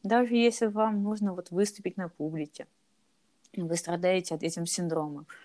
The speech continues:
выйдите на публику и сначала погрузитесь в свои переживания от этой публики, в атмосферу зала. А затем посмотрите на них всех, посмотрите, какие они все разные, какие они интересные, там,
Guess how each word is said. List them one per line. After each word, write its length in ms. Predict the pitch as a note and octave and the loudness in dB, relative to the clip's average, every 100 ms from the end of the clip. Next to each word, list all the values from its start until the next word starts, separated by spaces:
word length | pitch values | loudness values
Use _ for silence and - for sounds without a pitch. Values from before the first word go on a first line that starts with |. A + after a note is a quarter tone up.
| - - _ - | -20 -20 _ -6
выйдите 540 | G3+ A#3 D4 A3+ - - | 2 6 6 6 4 0
на 100 | C#4 | 0
публику 520 | - F#3+ D#3+ D3 D#3+ | 0 0 -2 -6 -6
и 40 | |
сначала 640 | E3+ G#3+ G#3+ A3+ A3 G3+ - _ _ _ _ _ - | -2 -2 0 2 4 2 -2 _ _ _ _ _ 2
погрузитесь 560 | A#3+ A#3 A#3 B3 A3+ G3+ | 4 6 6 4 0 -2
в 60 | |
свои 220 | - G3 F#3+ | 0 0 2
переживания 880 | G3+ F#3+ F#3+ F3+ G3 G3+ G3 F#3 - | 0 0 -2 -2 0 0 -2 -4 -6
от 200 | F3+ - | -8 -4
этой 280 | F#3+ - F#3 | -4 -2 -4
публики, 600 | - F#3 D3+ D3 C3+ - | -2 -4 -4 -8 -10 -8
в 60 | D3 | -6
атмосферу 840 | E3 F3+ F#3 - - E3 E3 D3+ - - _ - | -6 -6 -6 -6 -4 -2 -2 -6 -12 -20 _ -8
зала. 560 | D#3+ D#3+ D#3+ D#3 D#3+ _ _ _ _ _ _ _ E3+ | -2 -2 -2 -4 -8 _ _ _ _ _ _ _ -10
А 240 | D#3+ D#3+ | -6 -4
затем 460 | E3+ F#3 A3 A3 G#3 | -4 -2 0 2 2
посмотрите 840 | G#3+ A3 A3+ G#3+ F#3+ G3+ A3 - | -2 0 0 0 2 4 2 0
на 140 | F#3+ F3+ | -4 -4
них 160 | F#3 | -8
всех, 260 | - F3+ E3+ | -2 0 0
посмотрите, 360 | F3 G3 G#3 - | -2 -4 -4 -4
какие 240 | F#3+ F#3+ | -2 -2
они 120 | F#3+ | -2
все 200 | F#3 F#3+ E3 | -4 -4 -4
разные, 480 | E3 F3 F#3 F3 | -4 -4 -6 -10
какие 340 | E3 E3 - F3 | -8 -8 -6 -6
они 200 | F3 F3+ | -6 -6
интересные, 1040 | F#3 - F#3+ D#3 D#3+ F3 - E3 D#3 D3+ | -8 -4 -4 -4 -2 -4 -6 -10 -10 -10
там, 420 | D3+ D3+ D3 D3 | -12 -12 -12 -12